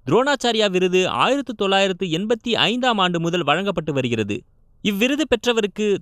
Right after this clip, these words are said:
தொன்மவியலில் போர்க்கலைகளில் கற்றுத்தேர்ந்து சிறப்பான ஆசானாக கருதப்படும் துரோணரின் வெண்கலச் சிலையோடு மூன்று லட்சம் ரூபாய் மற்றும் பாராட்டு சுருள் வழங்கப்படுகிறது.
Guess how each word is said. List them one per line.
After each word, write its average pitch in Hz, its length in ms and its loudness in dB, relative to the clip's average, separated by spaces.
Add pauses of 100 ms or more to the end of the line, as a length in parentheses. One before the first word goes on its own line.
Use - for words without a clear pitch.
தொன்மவியலில் 220 640 0 (100)
போர்க்கலைகளில் 208 680 0
கற்றுத்தேர்ந்து 190 640 -2
சிறப்பான 233 560 -2
ஆசானாக 226 580 -2
கருதப்படும் 185 680 -4
துரோணரின் 233 460 0
வெண்கலச் 220 480 -4
சிலையோடு 185 400 2 (320)
மூன்று 277 360 -2
லட்சம் 220 320 -2
ரூபாய் 190 400 0
மற்றும் 175 400 -4
பாராட்டு 233 460 0
சுருள் 220 280 -2
வழங்கப்படுகிறது. 160 760 0